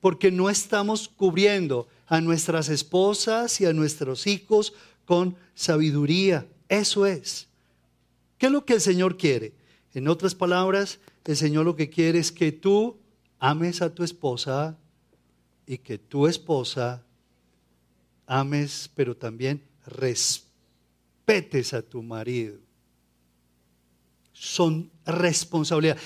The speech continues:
Y cuando el uno ama y la otra respeta, van a ser ahí una unidad espiritual tan poderosa que no les va a faltar un peso. Al contrario, Dios se los va a multiplicar para la gloria de Dios.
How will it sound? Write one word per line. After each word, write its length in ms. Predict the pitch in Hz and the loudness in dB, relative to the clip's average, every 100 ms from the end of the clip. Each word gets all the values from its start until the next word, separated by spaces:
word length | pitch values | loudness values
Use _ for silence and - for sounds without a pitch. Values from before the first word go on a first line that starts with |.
| - - | -8 -4
Y 80 | |
cuando 360 | 190 196 190 196 | 2 2 4 4
el 80 | 208 | 4
uno 300 | 262 262 247 | 2 4 4
ama 300 | 226 185 175 | 2 2 2
y 60 | |
la 200 | 160 170 | 4 4
otra 400 | 196 262 - 262 | 4 2 2 0
respeta, 1200 | 233 220 - - _ 285 247 - - 190 240 - _ _ _ _ _ - | 2 0 0 -6 _ 4 4 2 2 2 2 -4 _ _ _ _ _ 0
van 220 | 165 185 | 2 4
a 100 | 196 | 2
ser 300 | 202 190 190 | 4 4 4
ahí 160 | 185 | 2
una 220 | 185 175 165 | 2 4 2
unidad 440 | 165 165 185 226 | 2 4 4 4
espiritual 640 | 233 - 220 208 208 190 | 2 0 0 2 2 2
tan 240 | 196 190 - | 2 0 4
poderosa 720 | 220 202 208 285 - 156 - _ _ _ _ _ _ - | 6 6 6 4 0 -6 -8 _ _ _ _ _ _ 0
que 140 | 156 | 2
no 460 | 151 165 190 202 214 | 2 2 2 2 2
les 180 | 180 | 0
va 300 | 139 160 180 | 0 0 2
a 40 | 185 | 0
faltar 440 | 175 139 - 156 | -4 -4 -2 -2
un 120 | 170 | -2
peso. 340 | 160 170 151 135 | -2 -2 0 -4
Al 100 | 117 | -6
contrario, 520 | 139 127 156 139 120 120 | -8 0 0 0 -4 0
Dios 380 | 202 254 202 - - | 4 4 2 -8 -6
se 160 | - 185 | 0 2
los 140 | 156 | 4
va 60 | 165 | 4
a 40 | |
multiplicar 760 | 175 180 170 143 135 - 196 - - _ | 4 2 0 0 0 2 2 2 -10 _
para 220 | 156 139 | 0 2
la 120 | 135 | 0
gloria 360 | 117 131 139 147 | 0 0 2 2
de 120 | 131 | 0
Dios. 420 | 104 98 - - | -2 -8 -16 -18